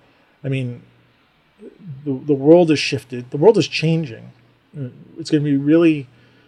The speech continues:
interesting to see what happens when we come out on the other end of this and how things are gonna change and how, you know, how am I gonna change, you know? And what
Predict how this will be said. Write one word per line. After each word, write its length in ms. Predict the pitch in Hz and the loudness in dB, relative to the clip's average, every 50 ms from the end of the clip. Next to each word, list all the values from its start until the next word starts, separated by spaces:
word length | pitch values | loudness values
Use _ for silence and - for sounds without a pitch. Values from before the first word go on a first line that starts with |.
| _ _ _ _ _ _ _ _ | _ _ _ _ _ _ _ _
interesting 440 | - 185 190 185 185 147 - 165 147 139 | 0 0 0 0 -2 -4 -4 -4 -4 -4
to 40 | 135 | -4
see 200 | 131 - 160 147 | -6 -6 -4 -2
what 140 | 143 143 135 | -2 -2 -2
happens 340 | 131 143 135 135 143 123 | 0 -2 -2 -2 -2 -10
when 80 | 117 120 | -10 -12
we 80 | 127 127 | -14 -14
come 240 | - - 151 147 | -10 -6 -4 -4
out 160 | 143 143 139 135 | -2 -2 -4 -6
on 80 | 127 | -8
the 120 | 120 120 127 | -10 -10 -12
other 220 | 120 120 120 117 | -10 -10 -12 -8
end 180 | 135 156 165 147 | -4 -4 -4 -4
of 140 | 117 120 | -6 -10
this 340 | - - - - - - - _ _ _ _ _ _ _ _ _ _ _ _ _ _ _ _ _ _ _ _ _ _ _ _ _ | -18 -16 -14 -12 -12 -12 -16 _ _ _ _ _ _ _ _ _ _ _ _ _ _ _ _ _ _ _ _ _ _ _ _ _
and 120 | 139 127 107 | -10 -10 -8
how 180 | - 139 143 | 0 2 2
things 260 | 131 - 156 139 131 120 | 2 2 0 -2 -2 -6
are 60 | 123 | -10
gonna 180 | 120 120 120 | -10 -12 -12
change 580 | 117 - - 151 147 131 113 110 113 - - - _ _ _ _ _ _ _ _ _ _ _ | -12 -10 -8 -8 -8 -8 -10 -16 -20 -20 -20 -20 _ _ _ _ _ _ _ _ _ _ _
and 80 | 139 | -6
how, 320 | 120 127 151 139 131 131 135 _ _ _ _ _ _ | -2 0 0 0 0 -2 -6 _ _ _ _ _ _
you 80 | - 139 | -6 -6
know, 160 | 120 120 117 _ _ _ _ _ _ _ | -6 -8 -14 _ _ _ _ _ _ _
how 140 | - 233 262 | -2 0 2
am 80 | 202 | 2
I 100 | 151 160 | 2 2
gonna 200 | 180 170 123 107 | 2 -2 -4 -6
change, 540 | 104 - - - 104 90 82 _ - - - _ | -8 -16 -20 -20 -20 -20 -20 _ -20 -20 -18 _
you 100 | 151 123 | -10 -10
know? 280 | 113 120 127 135 143 - _ _ _ _ _ _ _ _ _ _ - | -8 -8 -10 -12 -14 -16 _ _ _ _ _ _ _ _ _ _ -8
And 560 | 143 135 135 139 135 135 131 135 131 127 - _ _ _ _ | -6 -6 -6 -6 -8 -10 -10 -12 -14 -16 -20 _ _ _ _
what 460 | 175 147 131 131 139 160 185 208 - | -8 -8 -4 4 8 8 8 8 4